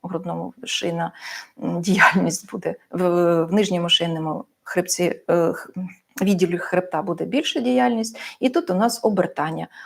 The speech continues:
Обертання, як ви бачите, в поперековій зоні їх зовсім мало, а тільки в, на місці з'єднання нижнього поперекового хребця і верхнього, а, крижового хребця буде,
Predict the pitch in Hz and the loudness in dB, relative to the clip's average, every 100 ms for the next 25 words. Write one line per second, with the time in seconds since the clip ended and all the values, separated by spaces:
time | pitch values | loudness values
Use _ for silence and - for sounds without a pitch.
0 | - 208 233 247 294 311 285 277 - - | -8 0 0 4 4 6 6 4 -4 -20
1 | - - 262 302 196 156 165 - - - | -18 2 2 4 0 2 0 -2 -4 -6
2 | - _ - - 214 208 214 220 208 185 | -6 _ -20 -14 -6 -2 -2 0 0 2
3 | 170 180 170 165 - _ - 220 214 - | 0 -2 -2 -4 -8 _ -8 -6 -6 -8
4 | 180 175 - 185 262 339 311 277 - 180 | -2 -2 -2 -2 4 4 4 2 -2 -4
5 | 170 185 185 170 170 - 175 175 180 180 | -2 -4 -4 -6 -6 -8 -8 -4 -2 -2
6 | - 165 160 - - 180 185 196 175 165 | -2 -6 -8 -12 -6 -2 2 2 0 -4
7 | 165 - - - 190 202 214 202 170 170 | -6 -6 -12 -6 2 4 4 2 -2 -4
8 | 165 196 - - - - 175 175 - 175 | -8 -8 -10 -6 -8 -4 -2 -2 -2 -6
9 | - 170 165 - 175 214 190 180 - 175 | -4 -4 -2 -2 -4 -2 0 0 -2 -8
10 | 170 - - - - - 175 170 - 220 | -8 -12 -16 -18 -16 -6 -4 -4 -2 -2
11 | 254 359 320 285 - - _ - 220 220 | 4 4 6 2 -2 -20 _ -4 -4 0
12 | 226 233 226 214 196 254 277 247 220 | 0 0 4 4 4 2 4 4 2